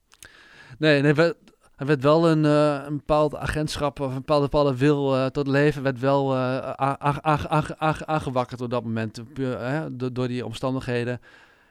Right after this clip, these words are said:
Wat, wat zo, wat, wat, wat zo heftig binnen-, binnenkwam. Dat, dat, dat het wel, eh, ja, dat was, dat, het is er altijd wel, ook in zo'n depressie, denk ik. En in de manier is altijd nog wel iets,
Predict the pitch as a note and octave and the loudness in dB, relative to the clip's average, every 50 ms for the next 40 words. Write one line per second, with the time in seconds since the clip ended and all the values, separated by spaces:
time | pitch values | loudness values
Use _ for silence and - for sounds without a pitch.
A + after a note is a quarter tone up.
0 | _ _ - B2 A#2 B2+ B2+ B2 C3 - D#3 C#3 A#2 C3+ C3+ C3 B2+ B2 B2 C#3 | _ _ -10 -8 -6 -4 -2 -2 -2 0 0 0 0 0 -2 -4 -6 -8 -8 -10
1 | A#2+ - B2 - - - C3 C3+ C3+ B2+ - B2+ C3+ C#3 - D#3 C3+ C3 C#3+ C#3 | -10 -10 -12 -18 -18 -12 -10 -8 -8 -8 -8 -8 -10 -8 -8 -6 -6 -4 -4 -4
2 | - C#3+ A#2+ A2+ D3 D3 C#3 B2+ B2 C#3 C#3 C#3+ C3 - - B2 A#2+ D3 D#3+ - | -6 -6 -2 0 0 0 0 -2 -2 -2 0 0 -2 -2 -4 -4 -4 -6 -8 -12
3 | _ _ _ _ _ _ _ _ _ _ _ _ _ _ _ _ _ _ _ - | _ _ _ _ _ _ _ _ _ _ _ _ _ _ _ _ _ _ _ -8
4 | C3 B2+ - C3+ B2+ C3+ C3+ A#2 C3 C3 B2 C3+ C3+ C3+ C3+ A#2+ A2+ C3 C3+ C3+ | -8 -6 -6 -4 -2 -2 -2 -2 -2 -4 -2 -2 -2 0 -2 -2 0 0 2 2
5 | C3+ C3 C3 B2+ B2+ B2+ B2+ C#3 C#3 B2+ G#2 F#2 D#2 - - A#2+ A#2 A#2+ B2 A#2 | 2 2 0 0 0 -2 -4 -4 -4 -4 -6 -6 -8 -12 -14 -12 -8 -6 -6 -6
6 | - - - - C3 C#3+ C3+ B2+ C3+ _ - D3+ D3+ - F3+ F3 E3+ - D3+ C3 | -8 -10 -18 -12 -10 -10 -10 -10 -12 _ -12 -10 -4 0 2 2 4 4 4 2
7 | C#3 - C3 A#2+ A#2 A2 C3 D3 C#3 A#2 G2 D#2+ - A2+ G#2+ - A2 G#2 - A#2 | 2 2 -2 -4 -2 0 0 0 0 0 -2 -4 -8 -10 -8 -8 -8 -8 -8 -8
8 | A2 G#2 G#2+ - - A2+ G#2+ G2+ - A#2 G2+ F#2+ F#2 F#2 F#2 F#2 - - - G2 | -8 -8 -8 -8 -6 -6 -6 -6 -8 -10 -10 -10 -10 -10 -12 -14 -16 -14 -12 -8
9 | A2+ A#2 A#2 A2 A2 A2 A2 A2+ A#2 A#2 A2+ A2 C3+ C3 B2 C3 B2 B2 A#2 B2+ | -6 -6 -4 -4 -4 -4 -4 -4 -4 -4 -4 -4 -4 -2 -2 -2 -2 -2 0 0
10 | B2+ B2+ A2 - C#3 C3 - - - - - | 0 0 -2 -4 -6 -8 -8 -10 -14 -14 -16